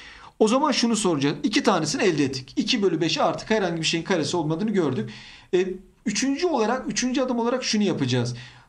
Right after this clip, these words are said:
Bu iki tanesi yani bir bölü dört ile dört bölü beş acaba çarpıldığı zaman ve iki katı alındığında iki bölü beşi verir mi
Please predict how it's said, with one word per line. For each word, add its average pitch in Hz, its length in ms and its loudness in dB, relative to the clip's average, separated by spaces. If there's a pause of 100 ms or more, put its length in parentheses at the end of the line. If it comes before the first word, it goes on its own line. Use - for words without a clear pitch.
(120)
Bu 277 200 -2 (440)
iki 302 240 -2
tanesi 202 500 0
yani 165 340 0
bir 208 180 0
bölü 214 180 2
dört 202 220 2
ile 165 160 2
dört 190 260 0
bölü 180 180 0
beş - 360 0
acaba 160 520 0
çarpıldığı 185 840 0
zaman 170 400 0
ve 147 80 -4
iki - 240 -4
katı 196 220 0
alındığında 160 600 2
iki 208 260 0
bölü 170 180 4
beşi 160 380 0
verir 175 360 4
mi 160 300 0